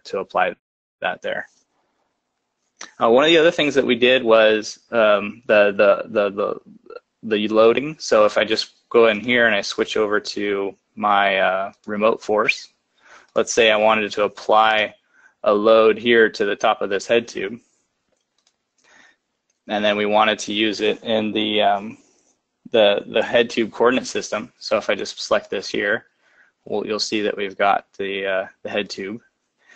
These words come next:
And if I scroll out, it's right here at the bottom. So you can see it'll automatically update. If I switch my different coordinate systems, it'll show the different coordinate systems in the different locations. So now the load that we're applying is gonna be i-, relative to that direction.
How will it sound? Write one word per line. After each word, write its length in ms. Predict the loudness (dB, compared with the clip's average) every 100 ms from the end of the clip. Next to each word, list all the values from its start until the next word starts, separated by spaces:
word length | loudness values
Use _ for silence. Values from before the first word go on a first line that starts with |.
| _ _
And 120 | -2 -2
if 120 | 0
I 100 | -2 -4 -8
scroll 300 | -2 2 4
out, 140 | 4
it's 120 | 2 0
right 100 | 2
here 100 | 2
at 80 |
the 60 | 0
bottom. 380 | 0 0 0 -10 _ _
So 160 | -12 -8
you 100 | -8
can 120 | -8
see 200 | -2 0
it'll 200 | 2 4
automatically 540 | 4 2 2 0 0 0
update. 320 | 0 -2 -2
If 80 | -6
I 60 |
switch 540 | -6 -2 -2 -2 -12 -16 _ _ _ _ _ -6
my 100 | -2
different 280 | 0 -2 0
coordinate 300 | 2 2 -2
systems, 400 | -8 -6 -8 -6
it'll 160 | -8 -6
show 400 | 0 0 2 0
the 100 | -2
different 260 | -4 -6
coordinate 260 | -6 -6 -6
systems 340 | -14 -14 -16
in 60 | -14
the 100 | -12
different 240 | -14 -14
locations. 480 | -10 -4 -4 -4 -8
So 80 | -2
now 180 | 0 2
the 60 |
load 260 | 2 0 0
that 80 | -2
we're 120 | -6
applying 460 | -2 0 2 0
is 100 | -4 -10
gonna 120 | -10
be 280 | -8 -10 -10
i-, 100 | -6
relative 440 | 2 2 2 -2 -2
to 80 | -2
that 160 | -2
direction. 440 | -2 -6 -8 -20